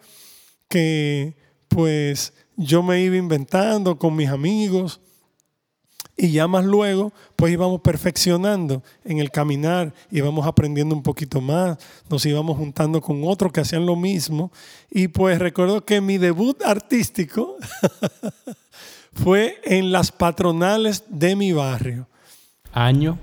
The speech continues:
Speaker 1: Bueno, eso fue para el año, eh,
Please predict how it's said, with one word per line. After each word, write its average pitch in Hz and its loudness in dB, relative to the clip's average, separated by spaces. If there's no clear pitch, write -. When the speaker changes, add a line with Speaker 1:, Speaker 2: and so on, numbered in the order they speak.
Speaker 1:
Bueno, 160 2
eso 160 2
fue 202 0
para 180 0
el 151 0
año, 170 0
eh, 143 -2